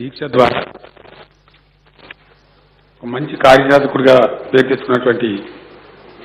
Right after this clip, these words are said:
మన తెలంగాణ గడ్డ మీద పుట్టినటువంటి తెలంగాణ ముద్దుబిడ్డ శ్రీ పివి నరసింహారావు గారు, వారు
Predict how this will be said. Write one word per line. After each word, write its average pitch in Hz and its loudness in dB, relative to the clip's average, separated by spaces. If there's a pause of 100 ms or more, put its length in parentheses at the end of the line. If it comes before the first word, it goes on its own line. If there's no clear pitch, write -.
(140)
మన 120 -2 (120)
తెలంగాణ 135 2 (1040)
గడ్డ 120 0 (100)
మీద 139 6 (120)
పుట్టినటువంటి 131 -2 (1120)
తెలంగాణ 139 4 (120)
ముద్దుబిడ్డ 135 2 (140)
శ్రీ 135 -4 (100)
పివి 123 0
నరసింహారావు 120 2
గారు, 107 -4 (1800)
వారు 135 6